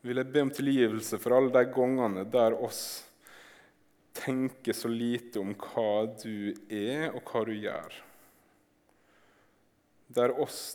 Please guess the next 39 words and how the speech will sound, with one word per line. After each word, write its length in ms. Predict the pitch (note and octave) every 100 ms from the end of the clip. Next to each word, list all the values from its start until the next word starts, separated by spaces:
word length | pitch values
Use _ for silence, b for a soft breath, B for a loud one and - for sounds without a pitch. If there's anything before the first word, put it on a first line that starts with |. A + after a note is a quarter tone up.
| -
tenker 480 | B2 B2 A#2+ -
det 140 | G#2+ G#2+
er 80 | B2
håpløst. 840 | A#2 A#2 - F#2 F2+ - - - b b b b b b _ _ _ _ _ b b b b b -
Der 160 | C3+
oss 80 | C#3+
kan 160 | C#3 B2+
se 140 | C#3
på 140 | C3+ C#3
utviklingen 480 | B2+ A#2 A2+ A2 G#2+
i 160 | A#2
landet 400 | B2+ A#2+ G2+ F#2
vårt 160 | F2 -
og 140 | G#2
tenke 280 | A2+ G#2+ G#2
at 140 | F#2+
«nei, 160 | G2+ F#2+ G2+
dette 160 | -
her 160 | G#2+ G#2+
går 160 | G#2 G#2
aldri 400 | G#2+ G#2+ G2 F2+
bra», 220 | F#2+ E2 D#2
eller 240 | F2 F#2 - B B B B -
«her, 160 | A2
her 240 | G2+ A2 A2
går 160 | A2
det 80 | G#2
bare 220 | G2+ G2+ G2
en 160 | G2 G2+
vei». 160 | E2 - - - _ _ _ _ _ _ _ _ _ _ _ _ _ _ b b b -
Må 160 | B2
oss 80 | A#2+
få 160 | - C3+
lov 240 | B2 -
til 240 | - A2 G#2+
å 220 | G2 G#2 G#2 - B B B B B -
være 240 | C3 B2+
sånne 320 | - C#3 A#2 G#2+
som 180 | -